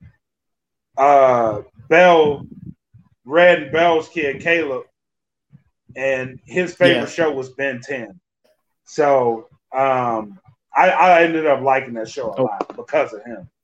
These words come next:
Speaker 1: So I had to go with, I had to go with I had to go with Korra 'cause I like Korra, but Ben Ten made it hard.
Speaker 2: Yep. Uh,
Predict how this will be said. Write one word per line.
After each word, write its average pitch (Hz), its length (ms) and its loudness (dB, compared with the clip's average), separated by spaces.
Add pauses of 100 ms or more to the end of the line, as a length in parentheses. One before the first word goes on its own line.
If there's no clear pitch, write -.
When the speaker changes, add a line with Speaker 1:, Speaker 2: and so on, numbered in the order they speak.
Speaker 1:
So 101 380 -10 (1000)
I 123 80 0
had 160 140 2
to - 80 -10
go 143 240 2
with, 135 80 4
I 135 160 -2
had 160 100 -2
to - 80 -14
go 139 180 0
with 123 160 -6 (500)
I 156 80 4
had 180 80 4
to - 80 -8
go 196 220 4
with - 80 -10
Korra 214 540 4
'cause 165 160 -6
I 151 100 -2
like 175 260 0
Korra, 202 400 -2
but 123 240 -6
Ben 180 220 -6
Ten 170 280 -6
made 127 180 -10
it 107 120 -12
hard. 107 320 -6 (3000)
Speaker 2:
Yep. 123 280 -4 (2500)
Uh, 101 300 -14